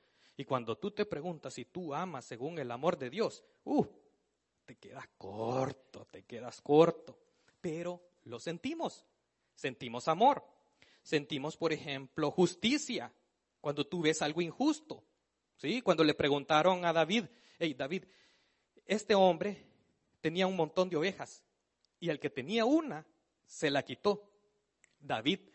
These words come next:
se enojó y le dijo, "Mátenme ese hombre, mátenlo". Y era él mismo. Era injusticia. Sentía injusticia. Nosotros lo podemos sentir de alguna manera.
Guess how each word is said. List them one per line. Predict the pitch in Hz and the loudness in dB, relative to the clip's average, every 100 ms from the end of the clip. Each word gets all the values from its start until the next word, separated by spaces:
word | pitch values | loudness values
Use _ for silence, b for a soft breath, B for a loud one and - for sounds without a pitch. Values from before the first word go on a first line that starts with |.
| _ _ | _ _
se | - - - 165 143 | -14 -12 0 2 2
enojó | 127 117 160 180 | 0 -6 0 0
y | |
le | 165 | 0
dijo, | 151 - - | -6 -8 -16
"Mátenme | 135 156 190 190 196 165 175 | -4 2 2 2 -6 -6 -8
ese | - | 2
hombre, | 180 196 160 117 120 | 2 2 0 -4 -6
mátenlo". | 117 127 131 147 175 - _ 131 110 92 - | -18 -16 -4 0 0 -2 _ -12 -12 -18 -18
Y | 127 | -12
era | 113 104 | -12 -10
él | 120 120 | -12 -14
mismo. | 110 135 139 120 107 _ _ _ _ _ | -16 -16 -16 -20 -20 _ _ _ _ _
Era | 123 131 139 | -6 -4 -4
injusticia. | 139 127 143 117 - 170 - - 107 - _ _ _ _ _ | -6 -10 -12 -12 -12 -12 -12 -14 -18 -20 _ _ _ _ _
Sentía | - 127 120 185 175 156 143 - | -8 -8 -6 -6 -4 -4 -6 -12
injusticia. | 143 131 - 175 - 185 - - - _ _ _ _ _ _ _ _ _ _ b b b | -12 -12 -14 -16 -14 -14 -14 -16 -20 _ _ _ _ _ _ _ _ _ _ b b b
Nosotros | 135 120 - 156 | -4 -2 0 0
lo | 139 | 0
podemos | 139 135 143 | 0 -2 -4
sentir | - 123 - 127 120 _ | -8 -10 -8 -8 -8 _
de | 120 | -10
alguna | 117 123 117 | -10 -10 -12
manera. | 107 113 127 | -14 -12 -12